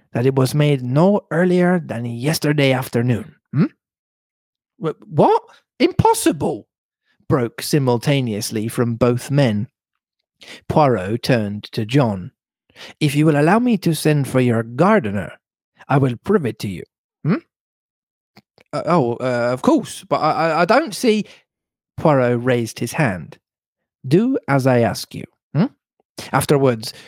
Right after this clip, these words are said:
you shall question as much as you please. Hmm?" "Very well." He rang the bell.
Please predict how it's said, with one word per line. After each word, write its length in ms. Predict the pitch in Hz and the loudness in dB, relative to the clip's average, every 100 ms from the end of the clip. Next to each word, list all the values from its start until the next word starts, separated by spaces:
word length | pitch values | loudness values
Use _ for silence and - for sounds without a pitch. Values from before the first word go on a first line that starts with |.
| - - | -20 -14
you 260 | 131 143 | 0 0
shall 400 | 131 131 120 117 - | 2 2 2 -2 -4
question 600 | - - - 165 151 156 | -2 -2 -2 0 0 0
as 160 | 127 123 | -2 -2
much 400 | 139 180 202 - | -2 0 0 0
as 140 | 147 | 2
you 100 | 135 | 0
please. 640 | - 107 90 - - - _ | 0 -8 -10 -16 -20 -20 _
Hmm?" 180 | 165 285 _ _ _ _ _ _ _ _ _ _ _ _ - | -4 -4 _ _ _ _ _ _ _ _ _ _ _ _ -4
"Very 220 | 123 123 | 0 2
well." 420 | 123 175 370 - _ _ _ _ _ _ _ _ | 4 2 2 -4 _ _ _ _ _ _ _ _
He 140 | 139 | -2
rang 300 | 135 135 123 | 0 0 0
the 100 | 123 | -2
bell. 380 | 123 120 98 123 | 0 -2 -4 -12